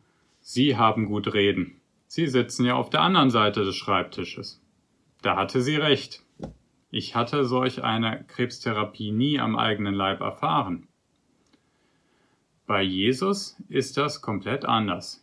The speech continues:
Jesus, der, als der große Arzt des Lebens, sitzt nicht nur einfach auf der anderen Seite des Schreibtisches,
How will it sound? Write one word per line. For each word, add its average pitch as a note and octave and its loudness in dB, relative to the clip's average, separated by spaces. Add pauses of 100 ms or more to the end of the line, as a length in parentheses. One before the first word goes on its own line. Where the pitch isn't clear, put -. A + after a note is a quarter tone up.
Jesus, C#3+ 0
der, G#2 -8
als A#2 -4
der G#2 -4
große E3+ 0
Arzt C3+ 2
des C#3+ -4
Lebens, B2 0 (720)
sitzt F#3 0 (120)
nicht F3+ -2
nur E3 2
einfach C3 2
auf - -4
der B2+ -2
anderen C#3+ 4
Seite A2+ 2
des G#2+ -2
Schreibtisches, E3 0